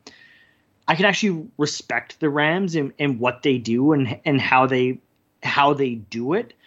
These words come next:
There's something about the forty-niners that I just absolutely despise them. And I'm sure you feel the same way as, like, you know, like,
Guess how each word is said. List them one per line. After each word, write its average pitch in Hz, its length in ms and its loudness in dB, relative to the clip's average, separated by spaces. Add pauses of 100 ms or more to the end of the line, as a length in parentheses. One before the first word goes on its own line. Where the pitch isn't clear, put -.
(320)
There's 147 260 2
something 151 320 -2
about 175 220 0
the 175 80 -4
forty-niners 143 920 0
that 131 300 0
I 117 260 -4 (160)
just - 440 0 (580)
absolutely 131 1120 0
despise 120 800 -2
them. 180 320 0 (340)
And 170 60 2
I'm 175 80 4
sure 254 140 0
you 208 180 4
feel 180 220 2
the 151 100 -2
same 131 300 -4
way 117 200 -4
as, 120 140 -6
like, 117 260 -6 (280)
you 151 100 2
know, 139 80 2
like, 123 220 -2